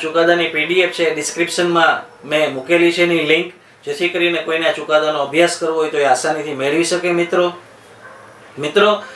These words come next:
આપને જો આ વીડિયો પસંદ આવ્યો હોય તો આપના ગ્રુપમાં જરૂર શેર કરજો અને આપ જો પ્રથમ વખત આ વીડિયો જોતા હો તો મારી YouTube ચેનલ એડવોકેટ સંજય પંડિતને સબસ્ક્રાઇબ કરવાનું અને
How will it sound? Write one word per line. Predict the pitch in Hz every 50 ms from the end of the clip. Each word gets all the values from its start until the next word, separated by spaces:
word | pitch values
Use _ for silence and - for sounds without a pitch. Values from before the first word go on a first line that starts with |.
| - - -
આપને | - 147 156 180 190 190
જો | 190 196
આ | 180 175 175
વીડિયો | 180 180 180 175 170
પસંદ | 147 - - 185 190 190
આવ્યો | 190 190 185
હોય | 185 180
તો | 170 165
આપના | 165 160 170 165 156 151
ગ્રુપમાં | 165 160 170 175 160 139
જરૂર | 143 139 151 165 170 165
શેર | - 175 175 170 170
કરજો | 175 170 165 180 180 175 - - - - - - - 151
અને | 160 180 160 - - - - - - - -
આપ | 143 156 165 170
જો | 170 170 160 147
પ્રથમ | 139 - - 190 233 226 208
વખત | 180 - 214 208 185
આ | 175 160 165
વીડિયો | 165 165 160 160 156 143 151
જોતા | 147 - - 139 127 117
હો | - - - - - - - -
તો | - - 156 139 123 - - - - - - - 127 135
મારી | 143 160 165 151 151
YouTube | 156 156 170 180 170 175 -
ચેનલ | 175 175 165 156 143 143
એડવોકેટ | 147 160 170 165 165 156 151 -
સંજય | 156 147 147 165 160 156
પંડિતને | 151 151 156 170 175 165 160 147 131
સબસ્ક્રાઇબ | - - 175 170 - - 165 165 170 165 170
કરવાનું | 170 170 170 160 160 151 139 127 127 131
અને | 143 139